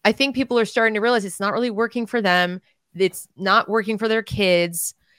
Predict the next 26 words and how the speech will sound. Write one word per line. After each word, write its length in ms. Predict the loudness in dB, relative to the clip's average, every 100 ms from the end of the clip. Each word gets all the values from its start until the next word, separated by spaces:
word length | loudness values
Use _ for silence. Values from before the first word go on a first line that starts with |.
| _ _ -8
They're 120 | -8
seeing 280 | -4 -2 0
the 80 |
debt. 340 | 2 6 6 6
They're 100 | 2
seeing 200 | -2 -2
all 60 |
that 140 | -2 -4
stuff. 300 | -4 -4 -2
And 140 | -6 -2
so 200 | 0 0
if 120 | -2
we 100 | -6
can 180 | -8 -10
come 200 | -4 -2
up 160 | -2
with 180 | -2 -2
a 60 | -2
way 480 | 0 2 2 -2 -8 _ _ _
to 140 | -8 -6
help 340 | 2 2 2
people 420 | -6 -4 0 2
understand, 580 | 2 -2 -2 0 0 -2
first 280 | -4 -6 -4
of 60 |
all, 320 | -4 -2 -4